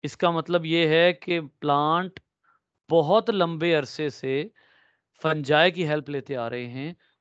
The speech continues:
और आज तक प्लांट्स फंजाई पर डिपेंडेंट हैं,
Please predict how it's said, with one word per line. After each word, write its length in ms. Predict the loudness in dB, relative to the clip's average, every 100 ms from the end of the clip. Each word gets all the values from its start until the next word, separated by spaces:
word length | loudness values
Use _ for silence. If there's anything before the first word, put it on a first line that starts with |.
| -4
और 320 | -2 -2 -2
आज 580 | 0 4 4 4 2 -6 _ _
तक 160 | 0 0 _ _ _
प्लांट्स 680 | -4 -2 0 -2 -4 -14 _ _ _ _ -12
फंजाई 580 | -10 -4 0 2 2 0
पर 240 | -2 -4
डिपेंडेंट 640 | -4 -6 -6 -4 -4 -4
हैं, 260 | -4 -4 -6